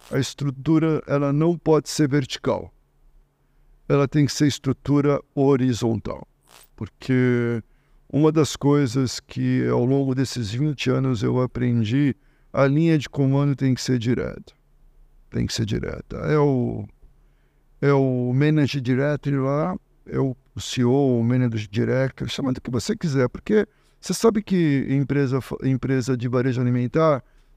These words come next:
noventa e cinco por cento ou noventa e oito por cento das empresas de varejo alimentar no Brasil é familiar, são familiares. Se você tirar, é, mesmo as de, a, as de capital aberto que tem no Brasil hoje,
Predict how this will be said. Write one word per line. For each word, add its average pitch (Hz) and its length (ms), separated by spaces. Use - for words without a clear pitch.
noventa 196 440
e 180 40
cinco 185 300
por 139 180
cento 156 440
ou 139 100
noventa 147 460
e - 20
oito 139 240
por 123 160
cento 135 300
das 123 180
empresas 123 460
de 123 80
varejo 123 320
alimentar 120 440
no 156 200
Brasil 147 560
é 226 120
familiar, 151 520
são 220 220
familiares. 127 720
Se - 100
você 175 220
tirar, 151 840
é, 127 720
mesmo 220 320
as 208 100
de, 175 160
a, 151 440
as 151 120
de 147 120
capital 147 500
aberto 139 420
que - 120
tem 147 180
no 139 140
Brasil 135 440
hoje, 165 320